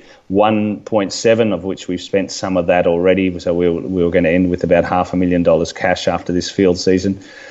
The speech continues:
And that, of course, has been, uh, uh, changed somewhat with this, uh, with this lockdown that we've seen, uh, globally, uh, as we try to, uh, avoid spreading this, this, uh, this nasty virus,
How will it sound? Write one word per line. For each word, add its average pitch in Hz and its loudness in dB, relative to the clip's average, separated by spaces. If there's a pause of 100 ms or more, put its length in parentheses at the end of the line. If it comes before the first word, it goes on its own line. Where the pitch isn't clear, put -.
(220)
And 113 4
that, 131 4
of 113 -2
course, 127 0
has 110 -8
been, 110 -4
uh, 98 -2 (540)
uh, 92 2 (360)
changed 120 -2
somewhat 113 -2
with 107 -14
this, 107 -14
uh, 98 -4
with 98 -12
this 98 -14
lockdown 101 0
that 95 -4
we've 95 -8
seen, 98 -6 (220)
uh, 90 -6
globally, 98 2 (160)
uh, 90 -4
as 90 -2
we 90 -2
try 95 4
to, 92 0
uh, 90 0
avoid 92 2
spreading 92 0
this, - -6 (100)
this, 92 -8
uh, 87 -2
this 87 -6 (100)
nasty 95 0
virus, 85 0